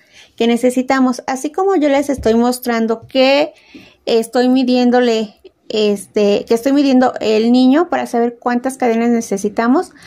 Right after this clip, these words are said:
así pueden ustedes medir el niño, eh, que ustedes tengan, ya sea más grande o más pequeño. ¿Sale? Entonces aquí tengo veinte,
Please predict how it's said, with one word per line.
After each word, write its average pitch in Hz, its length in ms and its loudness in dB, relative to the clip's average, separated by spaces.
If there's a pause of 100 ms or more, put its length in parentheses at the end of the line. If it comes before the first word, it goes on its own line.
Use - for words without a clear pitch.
(220)
así 262 240 -2
pueden 277 280 0
ustedes 247 420 0
medir 226 340 0
el 240 220 2
niño, 269 340 4 (600)
eh, 214 240 0
que 247 80 0
ustedes 247 340 -2
tengan, 247 400 0
ya 247 80 0
sea 226 180 -4
más 220 200 -2
grande 240 440 -2
o 226 160 0
más 220 260 -4
pequeño. 185 460 -2
¿Sale? 277 260 -2
Entonces 262 420 -2
aquí 277 440 -4 (120)
tengo 247 280 2
veinte, 302 360 0